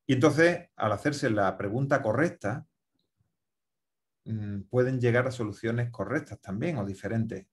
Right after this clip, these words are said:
Mm, la discapacidad es un proceso de opresión, eh, porque las causas no son individuales.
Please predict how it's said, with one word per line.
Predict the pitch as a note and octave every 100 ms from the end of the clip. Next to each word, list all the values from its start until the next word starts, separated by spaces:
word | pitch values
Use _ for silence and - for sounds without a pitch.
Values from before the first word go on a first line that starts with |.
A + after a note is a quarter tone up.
| _ _ _ _ _ _ _ _ _ _ _ _ _ _ _ _ _ _ _ _ _ A2+
Mm, | G#2+ G#2 G#2
la | A#2
discapacidad | B2 B2 A#2 A#2+ B2 C#3 D3 - -
es | F3 F3 - _ -
un | A#2+
proceso | A#2 G2+ G#2 G#2+
de | G2+
opresión, | G2 G#2+ G2+ A2+ G#2+ G2 _ _ _ _ _
eh, | G#2+ G2+ F#2+ F#2 F2+ F2+ -
porque | A2 G#2
las | G2+
causas | - A#2+ A#2 G#2
no | G#2+ A#2+ C#3+
son | B2 A#2
individuales. | A2+ G2+ F#2+ G2 A2 C3+